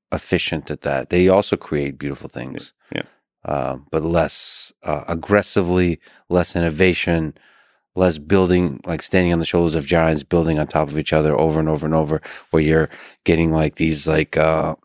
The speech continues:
Speaker 1: hierarchical systems where you greater and greater levels of abstraction.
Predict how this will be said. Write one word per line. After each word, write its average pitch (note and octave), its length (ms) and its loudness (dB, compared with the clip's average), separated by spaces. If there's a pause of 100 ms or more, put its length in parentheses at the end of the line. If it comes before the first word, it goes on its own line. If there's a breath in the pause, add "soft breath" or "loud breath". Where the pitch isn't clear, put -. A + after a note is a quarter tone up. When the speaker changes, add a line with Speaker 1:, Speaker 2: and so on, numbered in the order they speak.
(200)
Speaker 1:
hierarchical - 920 -2
systems - 640 -4 (180 loud breath)
where E2+ 160 -4
you E2+ 220 -2 (100)
greater F#2+ 280 2
and F2+ 100 0
greater F2 240 2
levels E2+ 360 0
of D#2 60 -8
abstraction. E2 680 -2